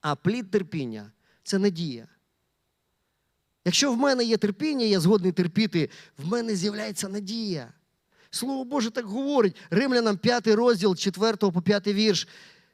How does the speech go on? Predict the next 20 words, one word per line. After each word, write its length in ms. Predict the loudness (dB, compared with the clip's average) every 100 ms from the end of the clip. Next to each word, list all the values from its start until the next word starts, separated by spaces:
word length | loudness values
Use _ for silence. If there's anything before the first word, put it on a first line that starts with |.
| _ _ _ _ _
«І 80 | 0
не 120 | 2
цим 280 | 2 -2 0
тільки, 500 | 0 0 -2 -4 -2
але 200 | 0 2
хвалимося 760 | 0 0 2 4 2 0 0 -2
скорботами, 1040 | 2 2 4 4 4 2 0 0 -4 -8 -16 _ _ _ -8
знаю, 600 | 0 2 4 2 2 0
що 260 | 2 2 4
від 200 | 2 2
скорботи 840 | 0 0 4 6 6 4 0 0 -6 0
походить» 840 | 2 4 6 6 6 4 0 -2 -4
що? 500 | 2 4 4 2 -4 _ _ _ _ _
Терпіння. 720 | 0 2 2 2 2 2 0 -6 -4 0
А 180 | 2
від 200 | 2 0
терпіння — 840 | 2 0 2 2 2 2 2 0 -4 _ _ _ 0
досвідченість, 960 | 0 2 0 0 2 2 2 0 -10 _ 0
від 180 | 2
досвідченості — 1000 | 2 0 0 -2 0 0 -2 0 0 0